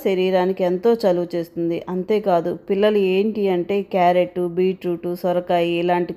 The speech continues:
కూరలు తినడానికి ఇష్టపడరు. అలాంటి పిల్లలకి చక్కగా ఇలా చేసిస్తే చాలా ఇష్టంగా తింటారు.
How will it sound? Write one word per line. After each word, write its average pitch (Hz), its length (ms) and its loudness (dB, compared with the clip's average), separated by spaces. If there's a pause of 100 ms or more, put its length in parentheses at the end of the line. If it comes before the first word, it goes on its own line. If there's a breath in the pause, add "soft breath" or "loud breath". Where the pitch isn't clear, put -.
కూరలు 185 400 0
తినడానికి 180 600 -2 (800 loud breath)
ఇష్టపడరు. 175 580 0 (260)
అలాంటి 180 400 0
పిల్లలకి 190 440 2 (100)
చక్కగా 190 400 0 (140)
ఇలా 175 140 0 (120)
చేసిస్తే 185 500 -4 (680 soft breath)
చాలా 180 320 4 (760)
ఇష్టంగా 190 460 0 (120)
తింటారు. 185 420 2